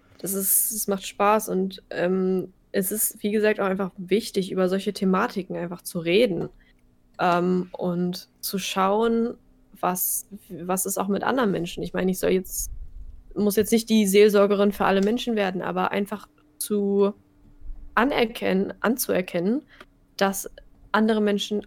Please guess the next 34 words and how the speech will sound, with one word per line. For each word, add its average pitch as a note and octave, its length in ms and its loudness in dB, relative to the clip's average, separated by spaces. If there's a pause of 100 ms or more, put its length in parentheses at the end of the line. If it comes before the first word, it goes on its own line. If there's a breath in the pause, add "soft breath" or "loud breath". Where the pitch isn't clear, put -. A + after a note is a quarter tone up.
auch D#4 220 -2
Probleme G3 520 0
haben E3+ 360 -2
und F3+ 300 -4
dass F#3 120 -4
es F#3+ 180 -6
nicht G3+ 200 -6
so G#3+ 100 0
einfach C4 420 0
ist F#3 200 -6
und F3+ 100 -4
dass E3 160 -2
es - 180 -6
auch F3+ 220 -2
außerhalb F#4 360 2
von A3 180 0
Corona F#3+ 360 0
nicht F#3+ 200 2
so F#3+ 80 0
einfach A#3+ 400 0
ist, - 280 -4 (380 loud breath)
weil F#3+ 120 0
man G3 140 4
nicht C#4 240 0
weiß, E3+ 480 0 (160)
wie F#3+ 420 0
ist F#3 320 -6
das F#3 120 -4
gerade F3+ 240 0
gesundheitlich, F#3+ 720 -2
wie F3 80 -4
geht's F#3 280 -4
der F#3 200 0
Oma, G#3+ 420 2